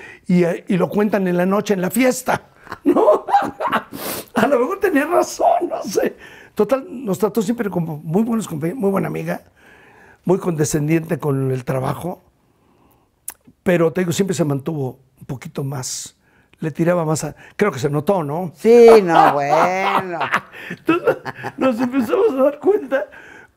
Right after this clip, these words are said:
Speaker 1: cuando entraban a los estudios o a las locaciones.
Speaker 2: Él estaba mayor, ¿no?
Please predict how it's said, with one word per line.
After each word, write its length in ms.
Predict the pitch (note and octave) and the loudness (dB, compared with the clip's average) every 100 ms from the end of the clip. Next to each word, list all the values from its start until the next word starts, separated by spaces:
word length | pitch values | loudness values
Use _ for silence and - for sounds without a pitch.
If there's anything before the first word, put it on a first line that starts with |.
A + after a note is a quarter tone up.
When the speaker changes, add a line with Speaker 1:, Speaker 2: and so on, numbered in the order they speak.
| - | -2
Speaker 1:
cuando 640 | G3 F#3 F#3+ F#3 F3+ A#3 | 0 0 -2 0 0 0
entraban 520 | C4 E3+ G#3+ A3 A3+ F#3+ | -2 -2 0 0 -2 -2
a 60 | |
los 160 | E3+ D3+ | -4 -4
estudios 600 | E3 - G3 F#3+ G#3 G3+ | -6 -4 -2 2 0 2
o 60 | F#3 | 0
a 40 | |
las 180 | F3 D#3+ | 0 -2
locaciones. 760 | E3+ D3+ C#3 F#3+ F#3 G3+ - - | -2 -2 -2 -2 -2 -4 -6 -10
Speaker 2:
Él 120 | C#3 | -10
estaba 280 | C#3 D#3 D#3 | -4 0 0
mayor, 400 | D3 C3 C3+ C3+ | 0 -4 -6 -8
¿no? 160 | E3 | -10